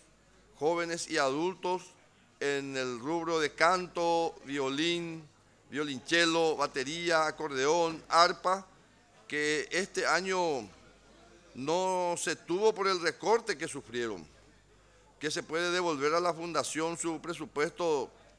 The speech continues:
i-, imagínense, ciento veinte millones de guaraníes nada más.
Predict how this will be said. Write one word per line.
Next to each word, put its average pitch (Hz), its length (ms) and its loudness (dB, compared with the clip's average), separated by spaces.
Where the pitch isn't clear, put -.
i-, - 240 -18
imagínense, 160 720 -2
ciento 180 540 -6
veinte 196 320 -2
millones 170 440 0
de 151 60 4
guaraníes 127 500 0
nada 113 280 -2
más. 110 400 -8